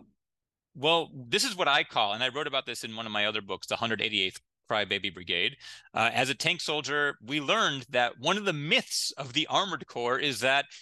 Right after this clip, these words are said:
the tank is a very safe place to be,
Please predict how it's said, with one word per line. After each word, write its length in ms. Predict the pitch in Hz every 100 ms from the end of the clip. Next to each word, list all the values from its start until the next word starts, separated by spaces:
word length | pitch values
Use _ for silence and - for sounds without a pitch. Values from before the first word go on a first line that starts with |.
| - _ _ -
the 440 | 139 143 143 143 139
tank 380 | - 170 202 -
is 160 | 143
a 280 | 147 139 127 - 127
very 440 | 117 175 226 233
safe 400 | 202 - 185 185 - _
place 300 | - 151 160
to 120 | -
be, 400 | 151 139 147 233